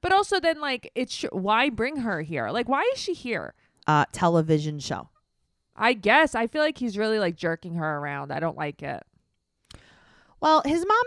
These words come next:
Speaker 2: is packing. She's gonna leave. And I gotta tell you,
Speaker 1: Yeah.
Speaker 2: she packs her curling iron dead last.
Speaker 1: <laughs> I
Speaker 2: She
Speaker 1: mean, you never know when you're gonna need a touch-up.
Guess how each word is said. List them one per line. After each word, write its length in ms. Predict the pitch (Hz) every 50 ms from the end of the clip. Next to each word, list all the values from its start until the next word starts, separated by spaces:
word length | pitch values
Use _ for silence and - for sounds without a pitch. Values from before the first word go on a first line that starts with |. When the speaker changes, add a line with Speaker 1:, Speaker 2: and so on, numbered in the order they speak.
| 523
Speaker 2:
is 80 | 480 -
packing. 420 | - - 202 139 143 - 165 151
She's 200 | 156 - - 190
gonna 160 | - 202 190 170
leave. 240 | 165 156 147 151 156
And 120 | - 180 190
I 60 | 202
gotta 220 | 208 285 302 302 294
tell 180 | - - 226 196
you, 40 | -
Speaker 1:
Yeah. 200 | 160 156 151 143 -
Speaker 2:
she 80 | 208 175
packs 460 | - - - 233 233 269 - - -
her 100 | 262 233
curling 380 | - - 220 208 196 185 190 165
iron 420 | - 170 165 160 160 160 151 151 147
dead 300 | - 165 151 147 139 135
last. 500 | 139 117 85 107 98 135 - - - -
Speaker 1:
<laughs> 1080 | 285 226 262 320 277 214 294 311 220 277 320 233 220 330 269 - 330 359 - - 277 -
I 180 | - 208 220
Speaker 2:
She 180 | 220 233 233 269
Speaker 1:
mean, 120 | 226 226
you 100 | 214 208
never 220 | 214 247 262 277 302
know 160 | 285 269 262
when 140 | 262 254 247
you're 100 | 247 233
gonna 180 | 240 233 240
need 140 | 233 240 233
a 80 | 208 185
touch-up. 680 | - - - 320 392 - - 320 170 143 - - -